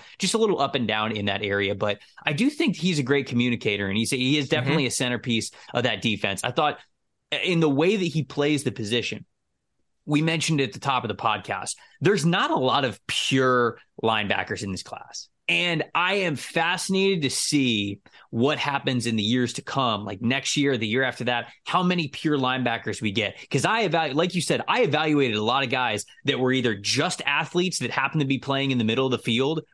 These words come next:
Speaker 1: or guys who should be edge rushers,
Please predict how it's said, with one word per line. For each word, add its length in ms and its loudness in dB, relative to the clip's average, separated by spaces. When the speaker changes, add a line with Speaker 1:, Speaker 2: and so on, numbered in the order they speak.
Speaker 1:
or 500 4
guys 320 0
who 80 4
should 280 2
be 180 2
edge 160 -4
rushers, 540 -8